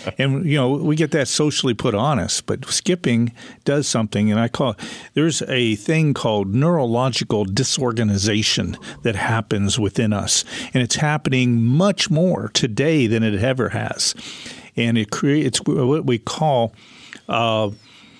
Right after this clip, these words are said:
neurological, with the neurological disorganization, we call it cross crawling. We are designed, when we walk, for instance, a p-, a person that is well coordinated, well, when they walk,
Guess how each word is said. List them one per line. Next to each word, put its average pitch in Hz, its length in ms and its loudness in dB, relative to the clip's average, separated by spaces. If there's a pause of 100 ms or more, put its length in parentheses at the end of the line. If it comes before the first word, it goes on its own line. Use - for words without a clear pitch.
(260)
neurological, 131 880 2
with 123 160 0
the 127 80 2
neurological 127 600 0
disorganization, 117 840 0
we 120 80 2
call 139 240 0
it - 140 -8
cross 151 480 0
crawling. 127 720 -2 (600)
We 131 180 4
are 151 80 2
designed, 123 760 2
when 135 160 2
we 233 160 4
walk, - 760 -2
for 113 240 0
instance, 104 520 0 (340)
a 120 80 0
p-, - 300 -6
a 127 120 2
person 170 500 0
that 123 140 2
is 107 160 0
well 143 240 0
coordinated, 120 1000 -2 (340)
well, 127 180 0
when 131 120 2
they 165 120 2
walk, - 560 -2